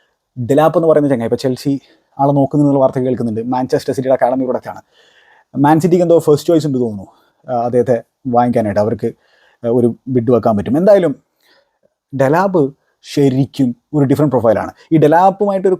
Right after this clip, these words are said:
ക്ലോസ് പ്രൊഫൈലുള്ള ചെൽസിയുടെ പ്ലെയർ എന്ന് പറഞ്ഞാൽ മാർക്ക് ഹ്യൂ ആണ്. അതിന് ഒരു മിനിറ്റോ കാര്യങ്ങളോ ഒന്നും കൊടുത്തിട്ടില്ല ഈ മത്സരത്തിലും കഴിഞ്ഞ മത്സരത്തിലും പ്രീമിയർ ലീഗിലും. അപ്പോൾ ഇവിടെ എന്താണ്, ഡെലാപ്പ്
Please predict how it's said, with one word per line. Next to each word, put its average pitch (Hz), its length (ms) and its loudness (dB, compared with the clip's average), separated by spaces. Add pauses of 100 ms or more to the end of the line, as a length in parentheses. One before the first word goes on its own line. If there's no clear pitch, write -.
ക്ലോസ് 160 300 0
പ്രൊഫൈലുള്ള 170 460 0
ചെൽസിയുടെ 156 260 0
പ്ലെയർ 151 140 4
എന്ന് 151 80 0
പറഞ്ഞാൽ 147 160 -2 (340)
മാർക്ക് 135 260 -2
ഹ്യൂ 113 140 -2
ആണ്. 90 80 -14 (180)
അതിന് 151 220 -4 (280)
ഒരു 185 160 6
മിനിറ്റോ 185 260 0 (100)
കാര്യങ്ങളോ 180 280 2
ഒന്നും 185 140 -2
കൊടുത്തിട്ടില്ല 180 360 0 (320)
ഈ 170 100 0
മത്സരത്തിലും 151 440 0 (100)
കഴിഞ്ഞ 151 220 0
മത്സരത്തിലും 156 320 -2
പ്രീമിയർ 226 240 6
ലീഗിലും. 147 200 2 (720)
അപ്പോൾ 156 160 -2
ഇവിടെ 202 200 4
എന്താണ്, 175 260 4 (560)
ഡെലാപ്പ് 165 340 -6